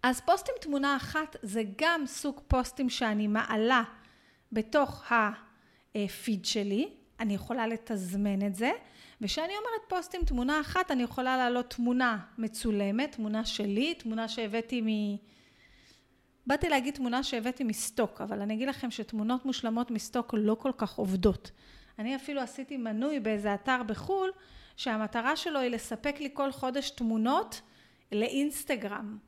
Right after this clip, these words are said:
בסגנון מסוים, והתמונות האלה פשוט לא עובדות באינסטגרם, כי הן כל כך מושלמות.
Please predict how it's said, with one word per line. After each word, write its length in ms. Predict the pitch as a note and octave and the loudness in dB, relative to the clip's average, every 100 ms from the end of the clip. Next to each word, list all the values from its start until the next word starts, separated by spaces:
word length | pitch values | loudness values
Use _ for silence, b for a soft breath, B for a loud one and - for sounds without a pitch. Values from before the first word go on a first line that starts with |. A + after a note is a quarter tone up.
| b b - | b b -10
בסגנון 600 | G#3 - A3 A3+ B3+ C4+ | -8 -6 -4 -2 0 0
מסוים, 600 | C4+ - B3 A#3+ G#3+ G3 | -2 -2 0 2 2 0
והתמונות 560 | G3+ G#3 - A3 A#3 B3 | -2 -4 -2 0 2 2
האלה 160 | C#4 | 0
פשוט 420 | C4 G#3 - C4 C4 | 0 -4 -4 -2 0
לא 100 | B3 | 0
עובדות 320 | G#3+ B3 A#3+ | 2 0 2
באינסטגרם, 500 | B3+ B3 B3+ A3+ A3 | 2 0 0 -2 -2
כי 120 | A3 | -4
הן 60 | G#3 | -6
כל 100 | G#3+ | -6
כך 200 | B3 B3 | -6 -4
מושלמות. 680 | C#4+ C#4 A#3+ A3+ B3+ B3 | -4 -2 -4 -2 0 -2